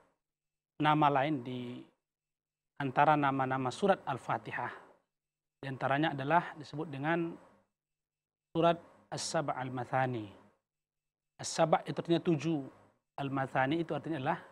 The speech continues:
yang berulang-ulang. Artinya ada tujuh ayat yang berulang-ulang. Dalam surat Al-Hijr, Allah mengatakan, "Wa laqad atainaka sab'an minal mathani wal Qur'anal azim." Kami telah menurunkan kepada engkau, wahai Muhammad, tujuh ayat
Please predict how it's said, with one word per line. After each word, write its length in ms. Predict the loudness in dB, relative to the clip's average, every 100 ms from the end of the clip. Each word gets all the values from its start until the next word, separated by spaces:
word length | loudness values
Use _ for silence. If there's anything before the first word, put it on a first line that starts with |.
| -20 _ -4
yang 160 | -2 -2
berulang-ulang. 800 | -6 -8 -6 -8 -8 -6 -6 -8 -20 -20 _ _ _ _ -12
Artinya 320 | -2 2 4
ada 160 | 4 4
tujuh 320 | 2 -2 -2
ayat 320 | 2 2 2 2
yang 320 | 4 6 4 -2 -10
berulang-ulang. 640 | -8 -4 -4 -4 -8 -12 -14 _ _ _ _ _ _ _ _ _ _
Dalam 160 | -6 -6
surat 240 | -2 -4 -4
Al-Hijr, 400 | -6 -6 -2 -2 0
Allah 160 | -2
mengatakan, 560 | -2 -2 -4 -2 0 0
"Wa 160 | 0 -2
laqad 400 | 0 2 2 2
atainaka 880 | 4 4 2 0 2 2 2 -2
sab'an 400 | 0 0 0 -2
minal 240 | -2 -2 -4
mathani 560 | -8 -6 -4 -4 -6
wal 160 | -14 -12
Qur'anal 400 | -8 -4 -4 -4
azim." 320 | -6 -4 -4 -6 -16 -20 _ _ _ _ _ _ _ -8
Kami 160 | -6
telah 240 | 2 2 2
menurunkan 480 | 0 -2 -2 -2
kepada 320 | -4 -6 -8 -8
engkau, 480 | -2 4 6 4
wahai 80 | 0
Muhammad, 480 | 0 0 2 2 0 -6 -20 _ _
tujuh 240 | -4 -2
ayat 240 | -2 -2